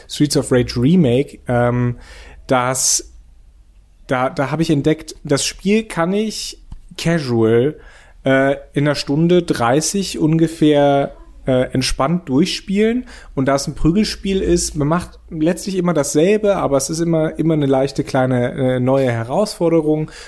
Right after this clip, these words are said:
Und es ist auch entspannt, weil anderen Leuten Gewalt <laughs> anzutun ist irgendwie entspannt.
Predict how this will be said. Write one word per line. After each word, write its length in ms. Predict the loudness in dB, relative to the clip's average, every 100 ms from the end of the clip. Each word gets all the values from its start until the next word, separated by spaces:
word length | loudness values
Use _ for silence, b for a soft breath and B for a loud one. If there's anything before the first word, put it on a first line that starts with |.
| B
Und 160 | -2 0
es 80 | 0
ist 120 | 0
auch 260 | 0 -2 B B
entspannt, 720 | -4 -2 -2 0 0 0 0 0
weil 260 | 2 2
anderen 340 | 0 -2 -2 2
Leuten 480 | 2 2 0 -2 -2
Gewalt 360 | 0 2 2
<laughs> 20 |
anzutun 600 | 0 -4 -2 -2 0 2
ist 200 | 2 2
irgendwie 420 | 4 4 4 2 2
entspannt. 580 | 0 -2 0 0 0